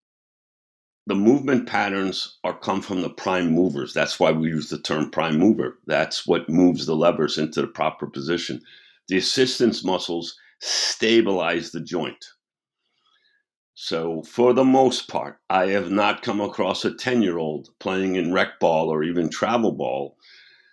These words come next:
that is, one, creating enough force to overtax those stabilizers to where we have to, say, put more money in the bank and do more of those type exercises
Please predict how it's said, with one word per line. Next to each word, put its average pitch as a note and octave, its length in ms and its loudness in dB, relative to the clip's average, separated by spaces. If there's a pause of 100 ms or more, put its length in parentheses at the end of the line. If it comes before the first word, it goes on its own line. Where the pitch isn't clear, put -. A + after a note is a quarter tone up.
(280)
that F2+ 180 2
is, E2 180 -2
one, G2+ 320 4
creating G2+ 440 0
enough F#2+ 260 0
force - 720 -2 (760)
to F#2 260 -4
overtax F#2 680 -2
those E2+ 240 -4
stabilizers D#2+ 800 -6
to D#2+ 100 -10
where E2+ 180 -2
we D#2+ 160 -2
have D#2 220 -2
to, D#2 140 -2
say, D2 440 -4
put - 180 -2
more F2 200 2
money E2+ 260 2
in D#2 100 0
the C#2+ 60 -6
bank D#2+ 340 -2
and C#2+ 140 -4
do D#2+ 200 -4
more F2+ 300 2
of D#2+ 120 -2
those E2 240 0
type C#2+ 260 -2
exercises - 840 -8